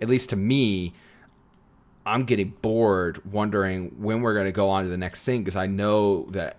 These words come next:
that what Al Pacino and Leonardo DiCaprio are talking about are not, is, is not going to service the story in any way. Um, so that's, that's frustrating. Like, like, despite having, I think, one of the most iconic pairings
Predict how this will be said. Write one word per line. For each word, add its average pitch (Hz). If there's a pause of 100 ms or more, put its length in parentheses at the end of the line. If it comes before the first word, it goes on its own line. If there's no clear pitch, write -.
that 95
what 101
Al 95
Pacino 98
and 95
Leonardo 98
DiCaprio 107
are 87
talking 135
about 90 (400)
are 95
not, 104
is, 101 (100)
is 104
not 120
going 110
to 92
service 113
the 92
story 95
in 90
any 98
way. 92 (440)
Um, 82 (920)
so -
that's, 175
that's -
frustrating. 117
Like, 101 (320)
like, -
despite 139
having, 117 (160)
I 101
think, 110
one 113
of 113
the 107
most 104
iconic 110
pairings 98